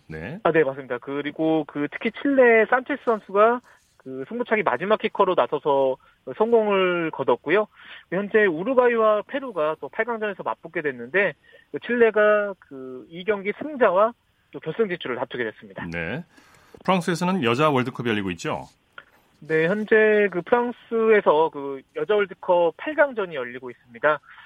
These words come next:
Speaker 2: 그 오늘 같은 경우에는 그 미국이 개최국 프랑스를 이 대 일로 꺾었는데요.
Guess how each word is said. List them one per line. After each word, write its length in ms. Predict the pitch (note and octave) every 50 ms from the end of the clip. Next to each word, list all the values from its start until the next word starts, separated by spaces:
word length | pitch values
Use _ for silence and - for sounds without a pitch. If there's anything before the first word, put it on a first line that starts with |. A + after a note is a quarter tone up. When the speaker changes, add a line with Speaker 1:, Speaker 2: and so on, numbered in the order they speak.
| - _
Speaker 2:
그 120 | - - C#3+
오늘 220 | C#3 D3 F3 F#3+
같은 280 | F#3+ G3+ - - G3+ G3
경우에는 580 | G3+ G3 G3 G3 F#3+ F#3+ F#3 G3 G3+ G3+ G3+ - _ - - _ _
그 100 | - -
미국이 680 | C3+ C#3+ G#3+ G#3 A3+ A#3 F3+ D#3+ D#3 D3+ D3+ C3 A#2 A2 -
개최국 360 | - C3+ - D#3+ D3+ D#3 -
프랑스를 640 | - - B3+ B3 A#3+ - - G#3 F#3+ F#3+ F#3+ F#3 E3+
이 200 | D3+ D3+ F#3+ G3+
대 140 | G#3 A#3 A3+
일로 520 | G#3+ G3 F#3 F3 D#3+ D#3 D3 C3+ B2+ B2 A#2+
꺾었는데요. 680 | - E3 - F#3+ F3+ E3 C#3+ B2 A2+ B2+ E3 G#3 G#3+